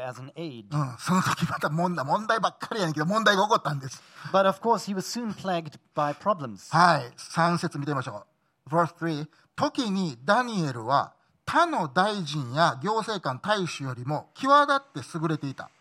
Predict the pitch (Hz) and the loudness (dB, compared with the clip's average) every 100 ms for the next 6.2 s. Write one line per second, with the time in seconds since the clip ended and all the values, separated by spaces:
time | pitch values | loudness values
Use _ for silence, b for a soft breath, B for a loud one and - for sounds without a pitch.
0 | b b b 247 240 202 185 175 175 165 | b b b 4 4 4 0 0 -4 -6
1 | - 220 226 277 233 156 - 180 185 185 | -8 -14 -8 -6 -4 -6 -2 0 2 0
2 | - 131 113 - - 123 - 220 254 226 | -4 -8 -8 -12 -10 -10 -10 -10 -6 -6
3 | - 135 - 156 - - 143 240 233 - | -6 -8 -6 -6 -6 -12 -10 -4 -4 -4
4 | 139 185 139 120 165 208 - 185 175 135 | -4 -4 -4 -4 -4 -4 -4 -6 -4 -6
5 | - B B B B B B - - 330 | -10 B B B B B B -4 0 0
6 | 302 196 | 0 -2